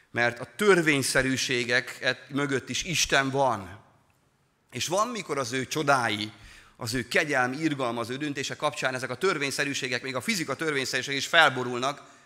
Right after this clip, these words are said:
Volt ilyen a Bibliában, kettőről is tudunk. De józan gondolkodást adott az Isten az embernek. És ezt számba kell vennie. Nem szabad elfeledkezni róla.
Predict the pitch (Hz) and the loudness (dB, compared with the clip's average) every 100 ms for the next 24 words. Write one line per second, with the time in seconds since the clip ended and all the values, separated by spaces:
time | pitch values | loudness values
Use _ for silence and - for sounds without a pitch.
0 | _ _ _ - 160 175 139 127 127 131 | _ _ _ -4 4 4 4 0 2 0
1 | 120 120 120 131 127 139 - 120 113 113 | 2 4 4 2 0 0 0 -4 -2 -4
2 | - 123 127 143 - _ _ _ _ _ | -6 -8 -8 -10 -16 _ _ _ _ _
3 | _ _ _ _ _ _ _ _ _ _ | _ _ _ _ _ _ _ _ _ _
4 | _ _ _ _ _ - 107 160 135 98 | _ _ _ _ _ -10 -2 0 0 -4
5 | - - _ _ _ 110 117 127 113 104 | -12 -20 _ _ _ -8 -4 -4 -4 -4
6 | 98 113 110 101 - 101 95 95 - 101 | -4 -4 -2 -4 -6 -6 -6 -8 -10 -12
7 | 98 95 101 - - 92 87 90 92 92 | -12 -14 -10 -8 -8 -10 -10 -10 -10 -10
8 | 87 85 80 - - _ _ _ _ - | -10 -12 -16 -20 -20 _ _ _ _ -14
9 | - 117 - 110 101 107 139 127 127 131 | -8 -2 -2 -2 -8 -8 -8 -6 -4 -2
10 | 117 104 92 - _ _ _ _ _ _ | -4 -6 -8 -14 _ _ _ _ _ _
11 | _ _ _ _ _ _ _ - 110 131 | _ _ _ _ _ _ _ -10 -6 -4
12 | 113 120 104 98 101 - 95 90 98 92 | -2 -2 -2 -2 -2 -4 -6 -8 -6 -6
13 | 90 87 85 85 - | -6 -6 -8 -12 -16